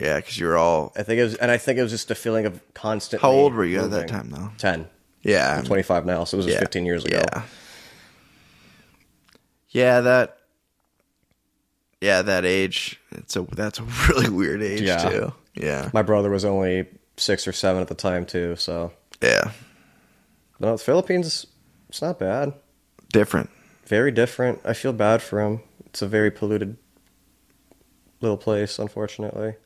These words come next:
Speaker 1: Really?
Speaker 2: Yeah. I actually, uh, when my brother and I were there, we got eaten up by mosquitoes, too, and, like, I, it got to the point where I got an infection. <laughs> I'm like, and then,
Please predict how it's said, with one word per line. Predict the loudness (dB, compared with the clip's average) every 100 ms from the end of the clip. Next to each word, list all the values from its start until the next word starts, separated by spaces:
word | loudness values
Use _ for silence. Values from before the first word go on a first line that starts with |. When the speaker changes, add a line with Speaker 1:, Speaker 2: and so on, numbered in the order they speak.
| 2
Speaker 1:
Really? | 6 6 2 -10 -4
Speaker 2:
Yeah. | -2 0 -2 -8 _ _ _ _ _ -4
I | 2
actually, | 2 2 0 2
uh, | 4 4 2 -2 _ _ _ _ _ _ _ -6
when | -2
my | 0
brother | 2 2 2
and | 2
I | 2
were | 2
there, | 2
we | 2
got | 0 -2 -4
eaten | -6 -6 -8 -6 -2
up | 0 -2 -4
by | -2
mosquitoes, | -2 -4 -4 -4 -4 -6 -6
too, | -4 -2
and, | -2 -4
like, | -6 -10 -14 -20 -20 -20 -20 -20 _ -4
I, | 0
it | 0 2
got | 2
to | 2
the | 0
point | 0
where | 0
I |
got | 2 0 0
an |
infection. | -4 -2 -2 -2 -4 -4 0
<laughs> | 0
I'm | 2
like, | 0 -4 -8 -10 -10 -12 -12 -14 -16 -14 -4
and | 0
then, | 0